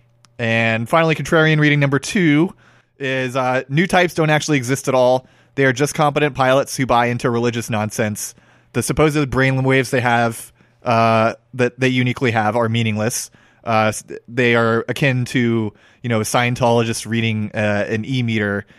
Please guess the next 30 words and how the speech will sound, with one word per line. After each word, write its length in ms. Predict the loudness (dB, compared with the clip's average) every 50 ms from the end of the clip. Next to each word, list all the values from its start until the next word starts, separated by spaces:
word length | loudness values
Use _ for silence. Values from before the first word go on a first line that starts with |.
| _ _ -10
and 100 | -10 -4
telling 280 | -2 -2 -2 0 -2
you 40 | -2 -2
that 100 | -2 -4
your 120 | -4 -6
Thetan 320 | -4 -2 -2 -2 -2 -4
count 220 | -4 -4 -6 -6 -6
is 140 | -8 -8 -8
low. 260 | -6 -6 -6 -6 -8 -12 _ -20 -20 -20 -20 _ _ _ _
Um, 480 | -4 -2 0 0 0 0 -2 -4 -6 -4
or 340 | -2 0 2 2 2 2 2
that, 320 | 2 0 0 0 -2 -4 -8 _ _
uh, 480 | -6 -4 -2 -2 -2 -2 -2 -4 -4 -6 -10 -14 -20 _ _ -14
you 100 | -10 -6
know, 60 | -4 -4
you 160 | -4 -4 -6
took 260 | -6 -4 -6 -4 -4
a 60 | -4
twenty-three 460 | -6 -4 -4 -4 -4 -4 -2 -2 -2 0
and 100 | 0 0
me 180 | 0 0 0
and 80 | 0 0
you 80 | -2 -2
have 240 | 0 -2 -2 -2 -6 -6
Anglo-Norse 600 | -4 -4 0 2 2 2 2 0 -2 -2 -2 -2
haplogroups, 800 | -2 -2 0 -2 -2 -6 -4 -4 -6 -8 -8 -8 -10 -14 -16 -18 _ _ _ _ _ _ _ -8
uh, 200 | -4 -2 -2 -2
which 160 | -2 -4 -4
means 200 | -4 -4 -4 -2
you're 300 | -2 -2 0 0 0 -2